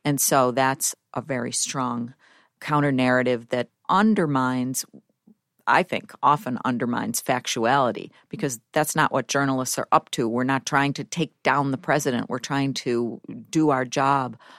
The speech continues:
of holding government accountable.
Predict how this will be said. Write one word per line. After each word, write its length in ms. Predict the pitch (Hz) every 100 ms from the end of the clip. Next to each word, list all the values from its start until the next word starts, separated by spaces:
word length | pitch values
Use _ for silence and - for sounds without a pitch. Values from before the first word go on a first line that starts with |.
| _ -
of 120 | 139
holding 580 | 147 135 131 127 123 123 -
government 480 | 143 135 123 117 - -
accountable. 580 | - 131 123 - 113